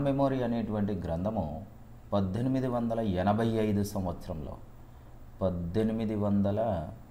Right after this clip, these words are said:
ఎనభై ఐదు సంవత్సరంలో On Memory అనేటువంటి గ్రంథం ప్రచురించబడినది. స్మృతిపై ప్రయోగాల నిర్వహణ కోసము అర్ధరహిత పదాలను ఉపయోగించినవారు.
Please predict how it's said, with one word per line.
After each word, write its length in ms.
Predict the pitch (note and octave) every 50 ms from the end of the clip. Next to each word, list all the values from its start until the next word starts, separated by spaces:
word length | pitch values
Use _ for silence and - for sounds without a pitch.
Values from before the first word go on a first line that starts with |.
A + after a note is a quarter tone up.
| - - - - -
ఎనభై 400 | - F2 F#2+ F#2+ G2+ G2+ G#2 A2
ఐదు 360 | A2 G#2+ G#2+ G2+ G2+ G2 G2+
సంవత్సరంలో 840 | G2+ G2+ - G2+ F2 F#2 F2+ - - - F#2 F2+ F#2 G2 G#2 G2 - - F#2+ G2
On 160 | G2 G2 G2+
Memory 340 | G2 G2 F#2+ F#2+ F2+ F#2+ F#2
అనేటువంటి 440 | F2+ F2 F2 E2+ E2+ E2+ E2 D#2 E2
గ్రంథం 440 | D#2+ E2 E2+ E2+ F2+ F#2+ C3+ F#3+ - - - - - - - - -
ప్రచురించబడినది. 1000 | G2 F#2 - - G#2+ G#2 F#2+ F#2 F#2+ F#2+ E2+ D#2 E2 D#2+ D#2 D#2 D#2 D2+ C#2+ - - - - - - - - - - - -
స్మృతిపై 640 | - - - G#2 G#2+ A#2 A2+ - C3 C3 C#3+ C#3+ D3
ప్రయోగాల 600 | D3 - B2 A#2+ B2 B2+ B2 A#2+ B2 B2 B2 A#2+
నిర్వహణ 460 | G#2+ G2+ G2+ G#2+ G#2+ F#2+ G2+ G#2+ G#2
కోసము 680 | G2 - G2 F#2+ - - G2 G#2 A2 G#2 E2+ E2 - - -
అర్ధరహిత 680 | F#2 G2+ G#2 G#2 F2+ G2 - B2 B2 B2+ A#2+ A#2+ B2 -
పదాలను 600 | A#2+ G#2 - A2+ G#2 G#2+ G#2 G#2 G#2 G#2+ G#2+ G2+
ఉపయోగించినవారు. 1040 | F2+ - - F#2+ F#2+ F#2 F2 F2+ E2+ E2+ E2 - - E2 D#2 D#2 D#2 - - -